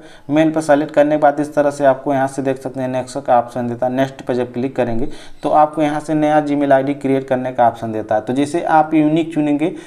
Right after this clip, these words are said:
तो आसानी से आपका Gmail आईडी क्रिएट हो जाएगा। तो देख सकते हैं इस तरह से हम यूनिक चुनना चाहते हैं, आप अपने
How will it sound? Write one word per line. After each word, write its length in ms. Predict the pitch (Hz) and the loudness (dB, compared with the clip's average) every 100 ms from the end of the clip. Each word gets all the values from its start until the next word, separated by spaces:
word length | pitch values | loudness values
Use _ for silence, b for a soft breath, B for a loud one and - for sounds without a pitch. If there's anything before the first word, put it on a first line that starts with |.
| B - | B 2
तो 80 | |
आसानी 380 | 147 143 143 151 | 2 4 2 0
से 160 | 156 151 | -2 2
आपका 340 | 139 - 156 | 2 2 0
Gmail 280 | 160 139 139 | 2 0 4
आईडी 200 | 135 135 | 4 2
क्रिएट 360 | 139 127 127 127 | -2 -2 -2 -2
हो 80 | 117 | -2
जाएगा। 280 | 110 107 117 | 0 0 -4
तो 140 | - | -4
देख 180 | 131 156 | -2 -2
सकते 240 | 160 156 156 | -2 -4 -2
हैं 80 | |
इस 100 | 156 | -2
तरह 160 | 156 151 | 0 -2
से 160 | 151 147 | -2 -2
हम 160 | 143 | -2
यूनिक 280 | 139 143 143 | -2 -2 -4
चुनना 280 | 143 135 131 | -4 -2 -2
चाहते 320 | 135 120 127 | 0 -2 -4
हैं, 200 | 131 196 - - _ _ | -8 -10 -16 -20 _ _
आप 100 | 143 - | -20 -20
अपने 360 | - 143 143 | -14 -12 -10